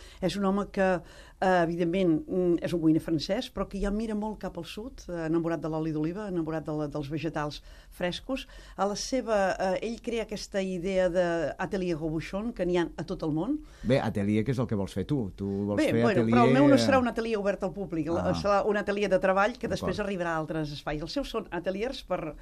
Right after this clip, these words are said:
Speaker 1: restaurants més casual, d'un producte molt bo, amb el look, eh, Robuchon. Ara aquest estiu estem treballant amb ell. Estem treballant
Speaker 2: Sí?
Speaker 1: amb ell, sí. Estem treballant a casa seva.
Speaker 2: Ostres.
Speaker 1: Estem treballant al restaurant Odyssey,
Speaker 2: Amb
Speaker 1: a Monte
Speaker 2: Monte
Speaker 1: Carlo.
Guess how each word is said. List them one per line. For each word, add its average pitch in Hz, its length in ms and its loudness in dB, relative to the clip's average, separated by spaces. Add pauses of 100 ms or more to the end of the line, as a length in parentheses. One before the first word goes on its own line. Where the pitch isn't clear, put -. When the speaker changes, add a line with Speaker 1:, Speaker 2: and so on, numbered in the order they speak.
(220)
Speaker 1:
restaurants 269 560 2
més 240 220 -2
casual, 285 560 -2 (420)
d'un 185 220 0
producte 175 340 -2
molt 170 180 2
bo, 254 300 2 (400)
amb 208 280 2
el 214 280 2
look, 269 200 2 (140)
eh, 160 960 2
Robuchon. 156 580 -2 (260)
Ara 247 140 2
aquest - 300 -6
estiu 208 440 2
estem 285 220 -4
treballant 196 420 0
amb 151 200 0
ell. 147 180 -4 (400)
Estem 208 240 -8
treballant 185 380 0
Speaker 2:
Sí? 107 80 4
Speaker 1:
amb 160 80 2
ell, 190 160 -6
sí. - 240 -12
Estem 180 260 -4
treballant 185 340 -2
a 175 40 -6
casa 165 220 -6
seva. 143 280 -10 (360)
Speaker 2:
Ostres. 98 440 -8
Speaker 1:
Estem 202 320 0
treballant 208 560 2
al 180 220 4
restaurant 175 640 2
Odyssey, 196 640 0
Speaker 2:
Amb - 80 -2
Speaker 1:
a - 20 2
Monte 185 100 4
Speaker 2:
Monte - 160 4
Speaker 1:
Carlo. 170 240 2